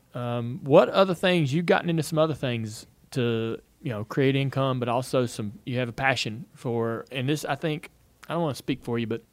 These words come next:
this may have started through this late model program. What are some of the other things you're getting into here last year or two?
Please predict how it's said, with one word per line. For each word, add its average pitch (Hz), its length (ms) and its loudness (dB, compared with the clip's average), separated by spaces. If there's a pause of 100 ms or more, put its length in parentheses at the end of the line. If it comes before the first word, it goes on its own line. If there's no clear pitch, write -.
(320)
this 131 160 -4
may 160 120 6
have 139 120 4
started 139 540 6
through 147 300 4
this 110 200 -2
late 113 140 -2
model 107 160 -2
program. 110 540 -2
What 147 120 2
are 196 80 0
some 190 160 0
of 175 40 2
the 175 80 4
other 160 80 2
things 135 220 2
you're 120 80 0
getting 123 200 -2
into 117 260 -2
here 107 240 0
last 104 300 -4
year 110 120 -2
or 104 40 -6
two? 107 180 -4